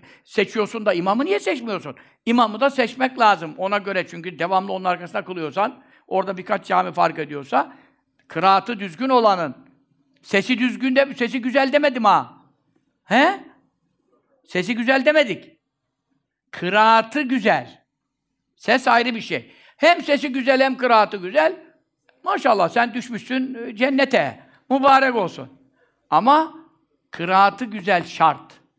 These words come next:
Sesi güzel şart değil. Herkesin sesi güzel değil. Ama herkesin kıraatı güzel olmak mecburiyetinde.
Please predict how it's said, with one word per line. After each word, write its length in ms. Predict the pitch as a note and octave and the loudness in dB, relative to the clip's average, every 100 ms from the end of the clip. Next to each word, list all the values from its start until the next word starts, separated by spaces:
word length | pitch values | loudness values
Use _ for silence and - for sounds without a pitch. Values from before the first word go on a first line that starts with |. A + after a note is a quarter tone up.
| _ _ _ | _ _ _
Sesi 320 | - F#3 G#3+ | -10 -8 -8
güzel 260 | F#3+ F3 | -4 -4
şart 360 | C3+ G3+ A#3 - | -4 -4 -6 -4
değil. 320 | D#4+ C#4+ - - | -4 -4 -8 -12
Herkesin 400 | - F#3 E3+ D#3+ | -4 -4 -4 -10
sesi 260 | C#3+ D3+ D3+ | -12 -14 -14
güzel 360 | C#3+ E3+ B3 | -10 -6 -6
değil. 260 | E4 D#4 G3 - _ | -4 -6 -6 -18 _
Ama 200 | - F3 | -2 2
herkesin 420 | F#3+ G#3+ F#3+ F3+ D3+ | 2 0 -6 -8 -12
kıraatı 400 | E3+ D#3 D#3 A#3+ | -4 -2 -2 -6
güzel 320 | E3 F3 G3 | -8 -4 -4
olmak 400 | D#3 F#3+ C4+ - - - | -4 0 -2 -2 -20 -6
mecburiyetinde. 1300 | F3 A3 A3+ A#3+ C#4+ D#4+ E4 E4 E4+ D#4+ D#4 E4+ F4 | 0 0 0 -2 0 2 2 0 -4 0 0 0 -6